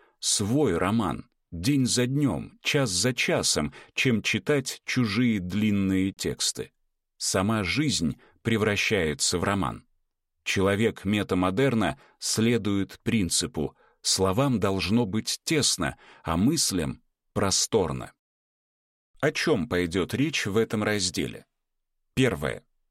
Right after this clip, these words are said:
Первый этап — Веды. Веды издревле представляли собой предельно объемный текст.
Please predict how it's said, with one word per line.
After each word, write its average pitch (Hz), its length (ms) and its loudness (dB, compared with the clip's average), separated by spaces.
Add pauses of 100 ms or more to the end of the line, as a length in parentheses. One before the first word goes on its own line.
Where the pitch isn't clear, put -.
(320)
Первый 82 500 0
этап — 135 440 -2 (380)
Веды. 80 560 -4 (760)
Веды 101 540 0 (220)
издревле 117 680 2
представляли 117 760 0
собой 135 560 0 (180)
предельно 113 800 2
объемный 90 680 0
текст. - 600 -6